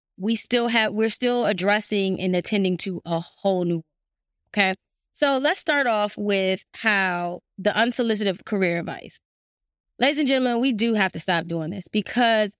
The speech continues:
like I just said, we are not in the same times. Also, I don't know if people understand the creative climate right now. We have a lot of pressure on.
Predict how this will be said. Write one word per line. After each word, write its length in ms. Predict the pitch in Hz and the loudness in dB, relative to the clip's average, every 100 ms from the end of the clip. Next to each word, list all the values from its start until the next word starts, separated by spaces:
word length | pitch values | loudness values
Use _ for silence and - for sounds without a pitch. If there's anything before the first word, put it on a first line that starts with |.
| _ _ _ _ | _ _ _ _
like 200 | 196 185 | -2 0
I 120 | 190 185 | 2 2
just 160 | 190 | 0
said, 260 | 214 208 185 | 0 0 0
we 180 | 190 233 | 0 0
are 120 | 214 | 2
not 240 | 202 190 | 2 0
in 100 | 190 | -2
the 80 | 185 | -2
same 340 | 165 180 175 | 0 0 -2
times. 480 | 170 185 170 110 - _ - | -2 -4 -4 -4 -8 _ 0
Also, 580 | 269 370 - 269 233 202 _ _ _ _ _ _ _ _ _ _ _ - | 2 0 0 0 0 -4 _ _ _ _ _ _ _ _ _ _ _ -2
I 80 | 240 | 0
don't 160 | 370 | 2
know 160 | 349 294 | 2 0
if 80 | 240 - | -2 -4
people 260 | 254 247 208 | -2 0 2
understand 480 | 208 190 196 185 | 2 0 0 0
the 80 | 180 | -2
creative 300 | - 185 170 | 0 -2 -2
climate 280 | - 180 180 | -2 0 0
right 140 | 165 | 0
now. 160 | 165 160 | 0 0
We 100 | 233 | 2
have 140 | 302 | 2
a 80 | 302 | 2
lot 220 | 190 170 | 2 0
of 100 | 165 | -2
pressure 400 | - 170 156 175 | -2 -2 -2 -6
on. 100 | 170 | -12